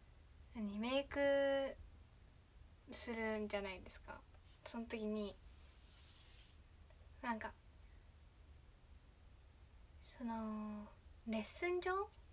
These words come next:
の鏡でメイクするみ-、時があって、でね、鏡の前にずらーっとこう並んでたんです。で、ちょ、真ん中ら辺に机あるから、その左右で、にの、つ-、あの、鏡の前に座って、ロケでメイクしてたんですけど、その時に、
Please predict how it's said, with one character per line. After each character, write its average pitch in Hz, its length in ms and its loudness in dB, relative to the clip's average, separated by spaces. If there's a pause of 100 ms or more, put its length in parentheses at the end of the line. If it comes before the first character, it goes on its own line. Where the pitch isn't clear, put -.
(480)
の 320 160 8
鏡 311 460 6
で 277 300 8
メ 240 180 2
イ 254 60 -4
ク - 140 -8
す - 220 -4
る 220 140 2
み-、 226 180 0 (420)
時 214 280 -4
が 214 80 4
あ 208 60 2
っ 208 40 -8 (120)
て、 226 300 6 (840)
で 254 80 2
ね、 240 160 2
鏡 359 400 10
の 381 80 10
前 381 160 10
に 226 120 4
ず 226 140 0
ら 269 80 8
ー 370 460 6
っ - 20 -10
と - 80 -6
こ - 100 -2
う 208 60 -2
並 233 160 8
ん 359 40 10
で 381 60 4
た - 120 6
ん 202 60 2
で 208 60 -2
す。 - 140 -8 (220)
で、 254 260 8
ち - 80 -2
ょ、 233 40 4
真 247 100 8
ん 285 40 4
中 320 140 8
ら 330 80 10
辺 311 160 4
に 302 80 4
机 302 240 8
あ 285 60 10
る 262 60 4
か - 100 4
ら、 330 140 6
そ - 120 -4
の 208 60 -2
左 330 280 4
右 254 140 2
で、 262 260 6 (500)
に 311 200 6
の、 277 260 6 (380)
つ-、 - 120 -4 (120)
あ 240 40 0
の、 233 280 2
鏡 294 300 10
の 294 80 6
前 294 180 8
に 247 60 -4
座 - 140 -2
っ 247 60 0
て、 - 440 6
ロ 220 80 4
ケ 214 140 -8
で - 180 -4 (300)
メ 220 160 2
イ 220 40 -4
ク - 100 -8
し - 60 -6
て - 80 -12
た 214 80 0
ん 202 60 -2
で 202 80 -4
す - 80 -8
け 208 80 -6
ど、 214 40 -6
そ 240 140 -2
の 247 60 -2
時 240 180 0
に、 214 220 0